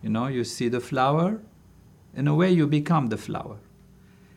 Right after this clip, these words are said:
Moment after moment, you are flower, you are the other person, you are that thought, you are that fear, because your mind is overtaken by all of these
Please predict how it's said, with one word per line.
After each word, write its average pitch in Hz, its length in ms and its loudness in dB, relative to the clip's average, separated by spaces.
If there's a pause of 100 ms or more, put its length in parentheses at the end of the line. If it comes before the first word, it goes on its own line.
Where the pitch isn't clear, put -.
(260)
Moment 208 420 4
after 160 380 2
moment, 143 540 2
you 120 100 0
are 110 320 6
flower, 117 880 0
you 113 200 -2
are 104 240 -2
the 107 160 -4
other 113 260 0
person, 113 640 -2
you 107 100 -2
are 101 260 -2
that 110 340 -6
thought, 107 420 -4
you 107 100 -4
are 101 180 -4
that 117 280 -4
fear, 113 440 -4 (540)
because 147 400 4
your 139 140 2
mind 135 680 2 (380)
is 123 220 -4
overtaken 156 1000 2 (540)
by 113 200 2
all 143 320 2
of 143 220 0
these 123 380 -4